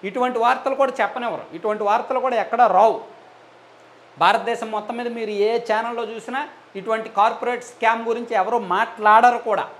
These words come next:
మాట్లాడితే వాళ్ళ ఛానల్ని YouTube-ఏ ban చేసేస్తారు. అలా జరుగుద్ది, Ban చేయిస్తారు. ఎందుకంటే చెప్పాను కదా, దోపిడీ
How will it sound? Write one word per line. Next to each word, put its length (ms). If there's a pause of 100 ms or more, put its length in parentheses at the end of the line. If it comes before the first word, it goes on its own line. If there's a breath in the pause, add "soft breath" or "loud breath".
(300)
మాట్లాడితే 560
వాళ్ళ 260
ఛానల్ని 540
YouTube-ఏ 380
ban 280
చేసేస్తారు. 440 (580)
అలా 200
జరుగుద్ది, 460 (160)
Ban 260 (100)
చేయిస్తారు. 500 (640)
ఎందుకంటే 560
చెప్పాను 260
కదా, 220
దోపిడీ 540